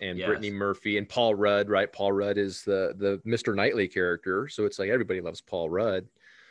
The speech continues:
Speaker 1: Um, so it's like, oh, I get, you get, you get it, uh, to that extent. 'Cause that's one thing that I think actually was missing. Like, I didn't particularly like the actor they got for Mister Knightley for the,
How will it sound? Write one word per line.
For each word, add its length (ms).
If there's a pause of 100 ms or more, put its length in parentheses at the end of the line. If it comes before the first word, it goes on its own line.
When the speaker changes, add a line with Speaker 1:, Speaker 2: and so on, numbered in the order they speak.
(400)
Speaker 1:
Um, 460 (840)
so 160
it's 120
like, 80
oh, 180
I 100
get, 220 (420)
you 140
get, 180 (120)
you 120
get 180
it, 140
uh, 120 (160)
to 100
that 200
extent. 300
'Cause 100
that's 180
one 120
thing 100
that 60
I 40
think 240
actually 340
was 180
missing. 580 (1000)
Like, 100
I 80
didn't 420
particularly 360
like 200
the 120
actor 300
they 160
got 280
for 120
Mister 320
Knightley 540 (140)
for 140
the, 360